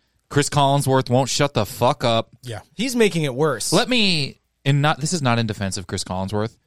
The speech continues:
Speaker 1: What he needs to do is be like this for, 'cause he says these things where he's like, "Well, you see what Mahomes did was avoiding a terrible play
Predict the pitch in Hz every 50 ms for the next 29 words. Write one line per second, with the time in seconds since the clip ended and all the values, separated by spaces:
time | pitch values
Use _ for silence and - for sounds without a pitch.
0 | _ _ - 113 131 120 123 165 165 170 180 190 180 - - 175 127 127 120 123
1 | 131 127 123 - _ 117 117 117 120 117 113 110 107 - - 110 107 - - -
2 | 110 101 - _ - 165 151 131 127 185 185 - - 233 233 - 220 190 - -
3 | 170 170 160 127 120 113 120 123 104 113 107 - 123 127 127 127 127 - - 202
4 | 202 202 185 135 135 135 131 160 180 196 196 180 - 151 135 120 120 120 107 120
5 | 104 101 120 147 165 175 165 156 123 113 107 - - 156 175 180 170 135 127 113
6 | - - 113 101 95 95 92 98